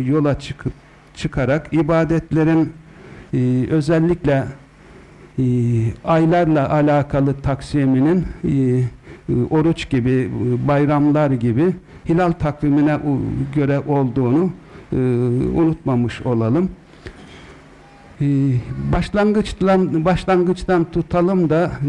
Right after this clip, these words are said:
diğer, e, e, namaz esaslarına kadar hicri takvimle miladi takvim arasında hayli farklar vardır. Kısaca hatırlamış olalım.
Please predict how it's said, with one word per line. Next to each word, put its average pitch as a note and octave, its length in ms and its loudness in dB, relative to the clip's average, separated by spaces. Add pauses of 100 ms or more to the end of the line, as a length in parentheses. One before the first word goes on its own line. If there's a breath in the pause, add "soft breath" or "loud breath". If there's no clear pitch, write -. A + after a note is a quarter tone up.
(180)
diğer, E3 380 0 (600 loud breath)
e, C#3+ 40 0
e, C#3 60 2 (1160 loud breath)
namaz D#3+ 640 2
esaslarına E3 840 0
kadar D3 340 0
hicri E3 480 0
takvimle D#3 580 0
miladi D#3+ 600 2
takvim D#3 560 -2
arasında C3+ 720 0
hayli D3 280 0
farklar C#3 560 -2
vardır. A#2 480 -2
Kısaca F#3+ 400 0
hatırlamış D#3 640 0
olalım. A#2+ 420 0